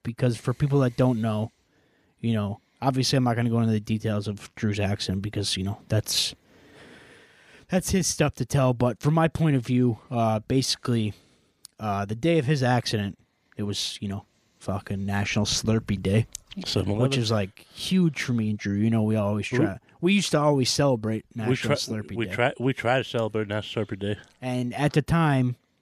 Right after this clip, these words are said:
Speaker 1: his sister had been down there for a visit, and she'd brought her friend Dawn, who Drew was dating at the time. So he ended up going out with Dawn for seven eleven instead of with me, which I got pissed.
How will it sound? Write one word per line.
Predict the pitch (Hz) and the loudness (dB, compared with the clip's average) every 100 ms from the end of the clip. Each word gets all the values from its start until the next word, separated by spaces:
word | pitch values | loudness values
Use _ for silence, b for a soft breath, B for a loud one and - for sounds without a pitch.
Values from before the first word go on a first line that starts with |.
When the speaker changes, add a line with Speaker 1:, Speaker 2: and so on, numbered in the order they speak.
| _ _ | _ _
Speaker 1:
his | 160 160 | -2 0
sister | - 185 - 147 | 2 0 2 0
had | 123 | 2
been | 110 110 | 0 0
down | 107 107 107 | 0 0 0
there | 104 101 - _ _ _ _ _ _ _ - | -2 -4 -6 _ _ _ _ _ _ _ -4
for | 127 | 0
a | 117 | 0
visit, | 117 131 120 98 | 2 2 0 -2
and | 101 | -2
she'd | 127 107 | -2 0
brought | 113 110 | 2 2
her | |
friend | 104 104 104 | 0 -4 0
Dawn, | 123 120 104 | 2 2 0
who | 104 | -4
Drew | 101 110 | -4 -4
was | 101 101 | -4 0
dating | 135 139 98 92 | 2 2 0 -8
at | - | -10
the | 76 | -10
time. | 80 71 - _ _ _ _ _ _ _ _ _ _ - | -10 -10 -16 _ _ _ _ _ _ _ _ _ _ -10
So | - 120 101 92 | -2 0 0 -2
he | 180 196 | 0 2
ended | 170 156 | 2 2
up | 131 | 0
going | 147 139 131 | 2 2 2
out | 123 | 0
with | 110 - | -2 -2
Dawn | 226 233 165 | 2 4 2
for | 117 123 | 0 -2
seven | - 120 113 | 0 0 0
eleven | 110 110 104 | 0 0 -2
instead | 101 - 113 | -4 -4 -4
of | 101 | -4
with | 104 110 | -6 -4
me, | 131 214 135 120 b b b b b | 0 0 0 -4 b b b b b
which | 110 151 | -4 0
I | 170 | 2
got | 113 - | 0 0
pissed. | 117 113 - - | 0 0 0 -4